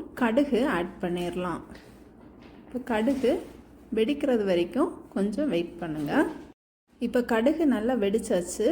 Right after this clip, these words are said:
அதுக்கப்புறமா நான் ஒரு ஒன்றரை டீஸ்பூன் கடலைப்பருப்பு இதுல ஆட் பண்றேன். இந்த கடலைப்பருப்பு எண்ணெயில வதங்குறதுக்கு நல்லா ஃப்ரை பண்ணுங்க. இந்த மாதிரி கொஞ்சம் கோல்டன் ப்ரௌன் வரும்போது நம்ம கட் பண்ணி வச்சிருக்க வெங்காயத்தையும்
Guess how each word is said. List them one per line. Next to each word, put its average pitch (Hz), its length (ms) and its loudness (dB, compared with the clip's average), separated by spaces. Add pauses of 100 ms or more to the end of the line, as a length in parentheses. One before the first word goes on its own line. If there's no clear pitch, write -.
(140)
அதுக்கப்புறமா 208 640 -2
நான் 214 260 2
ஒரு 214 220 2
ஒன்றரை 302 460 2
டீஸ்பூன் 214 600 0
கடலைப்பருப்பு 254 840 0 (360)
இதுல 196 320 0
ஆட் 175 260 -2
பண்றேன். 165 460 -2 (1080)
இந்த 302 160 4
கடலைப்பருப்பு 254 840 2 (120)
எண்ணெயில 262 520 2
வதங்குறதுக்கு 220 800 2
நல்லா 220 320 2
ஃப்ரை 220 280 0 (100)
பண்ணுங்க. 180 380 -2
இந்த 254 300 4
மாதிரி 247 360 2
கொஞ்சம் 233 380 -2
கோல்டன் 226 480 2
ப்ரௌன் 226 340 2
வரும்போது 190 580 0 (400)
நம்ம 202 320 0
கட் 202 280 -2
பண்ணி 240 220 2
வச்சிருக்க 190 640 -2
வெங்காயத்தையும் 202 880 0